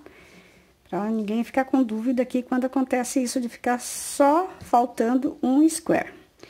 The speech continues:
Então, aqui eu já fiz um square, já fiz as seis correntinhas, os três pontos altos duplos, vou fazer uma correntinha.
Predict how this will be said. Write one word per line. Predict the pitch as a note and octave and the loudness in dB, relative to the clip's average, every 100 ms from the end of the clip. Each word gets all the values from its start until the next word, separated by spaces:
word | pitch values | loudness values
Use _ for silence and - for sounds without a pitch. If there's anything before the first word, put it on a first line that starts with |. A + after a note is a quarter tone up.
| - - _ - | -20 -20 _ -6
Então, | A3+ | -2
aqui | A#3 C4 | 0 2
eu | A#3 | 2
já | A3+ | 0
fiz | - G#3 F#3+ | -4 -6 -2
um | G3 | -4
square, | - - C#4 D#4 D#4+ | -4 2 4 6 4
já | B3 A3+ | 2 -6
fiz | - G#3+ | -4 -6
as | G#3 | -6
seis | - C4 - | -6 -6 -4
correntinhas, | G#3+ A3 - D#4+ D#4 D4+ | -2 -2 4 8 8 8
os | B3 | 2
três | - - G3+ | -4 -4 -4
pontos | A3 G3 A3+ F#3+ | -4 -4 -4 -4
altos | A3 A#3+ A3 | -4 -4 0
duplos, | C#4 D#4+ D#4 D#4 | 4 4 4 2
vou | C4+ B3 | 2 -2
fazer | G#3 G3 | -2 -2
uma | G#3 G#3+ | -2 -4
correntinha. | G#3 G3 G3+ G3 C4 C#4 E4 | -2 0 0 -2 2 6 6